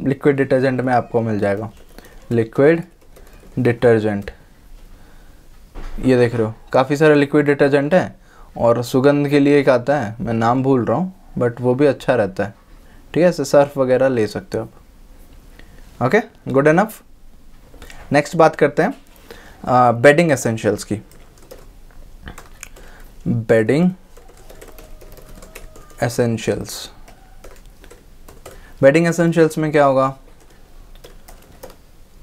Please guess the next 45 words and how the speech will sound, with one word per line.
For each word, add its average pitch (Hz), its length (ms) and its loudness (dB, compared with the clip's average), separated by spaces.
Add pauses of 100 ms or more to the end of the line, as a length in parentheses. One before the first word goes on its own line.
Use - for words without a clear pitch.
(400)
अ, 113 380 0 (100)
पिलो, 160 320 4 (640)
हाँ, 120 140 -2
देखो, 104 180 -6
पिलो 180 260 6
का 185 80 6
क्या 180 160 2
सीन 131 200 -4
है, 147 100 -4
काफ़ी 151 280 2
सारे 165 140 4
हॉस्टल 135 360 0
में 185 120 -2
पिलो 156 200 4
प्रोवाइड 139 320 2
करते 104 240 -4
हैं, 107 60 -6
जैसे 123 180 -4
मेरे 139 180 0
हॉस्टल 131 280 0
में 196 140 -2
पि-, 170 220 -4
पिलो 156 160 4
प्रोवाइड 131 320 2
हुआ 120 160 0
करता 101 300 -4
था, 95 240 -6 (480)
but 139 140 0
आपके 147 300 4
हॉस्टल 160 280 0
में 165 100 -2
अगर 160 180 2
पिलो 156 200 0
प्रोवाइड 151 300 2
नहीं 160 180 -2
हो 107 100 -2
रहा 139 100 0
है, 269 80 -4 (460)
तो 180 80 4
फिर 208 320 2
आप 180 140 8
अपने 190 280 0
से 196 220 2
लेके 196 240 2
जाना। 175 300 2